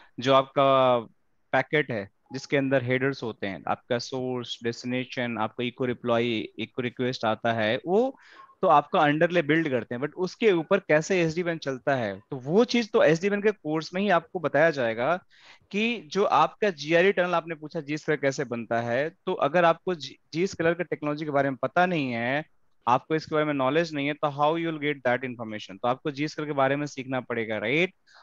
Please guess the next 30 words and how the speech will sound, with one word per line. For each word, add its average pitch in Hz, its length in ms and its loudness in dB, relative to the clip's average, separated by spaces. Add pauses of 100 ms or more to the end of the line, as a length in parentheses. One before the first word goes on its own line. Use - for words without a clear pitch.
(140)
आपको 165 340 4
अगर 180 260 4
आईपीसेक 160 500 -2
के 170 60 -4
बारे 156 220 2
में 156 100 -2
जानना 131 400 -2
है, 131 220 -4
तो - 120 -10
आईपीसेक 165 600 -4
कैसे 151 320 4
अंडरले 165 420 2
के 156 80 -6
ऊपर 156 140 -6
बनता 131 320 -2
है, 147 40 2
तो 139 120 -2
आईपीसेक 135 400 -2
टेक्नोलॉजी 147 280 -6
के 139 60 -8
बारे 135 140 0
में 131 100 -6
सीखना 127 280 -8
पड़ेगा। 117 400 -4 (400)
फिर 170 100 4
आपको 175 220 4
डीएम 156 260 2
भी 175 80 0
पता, 175 180 -4
these 190 280 -2